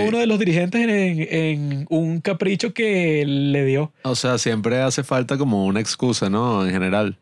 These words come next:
Speaker 1: Pero si tú creas todo un movimiento así que no, bueno, esto no tiene nada que ver con eso, esto tiene que ver con la cultura que nos ha, eh, como que lavado el cerebro a todos y por eso es que es necesario este movimiento. Y casualmente,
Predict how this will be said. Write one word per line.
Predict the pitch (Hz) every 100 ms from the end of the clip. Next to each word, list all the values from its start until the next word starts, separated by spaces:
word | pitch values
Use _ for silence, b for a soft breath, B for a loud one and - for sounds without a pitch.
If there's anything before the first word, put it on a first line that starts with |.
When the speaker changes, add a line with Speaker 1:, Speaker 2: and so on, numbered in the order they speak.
| _
Speaker 1:
Pero | - 151
si | 139
tú | 151
creas | 156 170 180 -
todo | - 208 208 202 202
un | 196 202 202
movimiento | 208 202 165 156 165 175
así | 175
que | 170 147
no, | 143
bueno, | 170 180 175
esto | 135
no | 160
tiene | 170 185
nada | 180 190
que | 175
ver | 156
con | 151 180
eso, | 175 147
esto | 160
tiene | 156 180
que | 175
ver | 156 156 156
con | 196 196
la | 185
cultura | 165 156 185 220 214 202
que | 180
nos | 156 139
ha, | 147 147 151 175 185 175 147 127 B B B B -
eh, | 151 147 139 139 135
como | 147 143
que | 135 147 147
lavado | 160 147 147 147 147 165
el | 185
cerebro | - 196 156 156
a | 170
todos | 180 185 196
y | 196
por | 151
eso | 139
es | 156
que | 185 175
es | 170
necesario | 175 170 160 165 151 156
este | 151 185 185 180 175 165 151 139
movimiento. | 131 143 151 147 190 190
Y | 196
casualmente, | 208 190 170 202 208 185 254